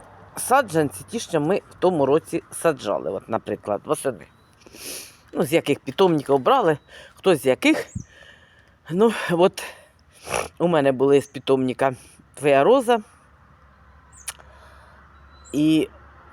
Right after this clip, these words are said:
е, Долина Роз, із Паростка були, і Розіни.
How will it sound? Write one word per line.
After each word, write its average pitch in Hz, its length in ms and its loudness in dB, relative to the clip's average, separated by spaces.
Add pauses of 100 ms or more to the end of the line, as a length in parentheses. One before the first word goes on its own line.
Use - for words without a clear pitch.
(220)
е, 110 260 -10 (2000)
Долина 220 480 2
Роз, 233 440 0 (1800)
із - 360 -8 (160)
Паростка 185 640 2
були, 277 440 0 (2000)
і 180 120 2
Розіни. 123 500 2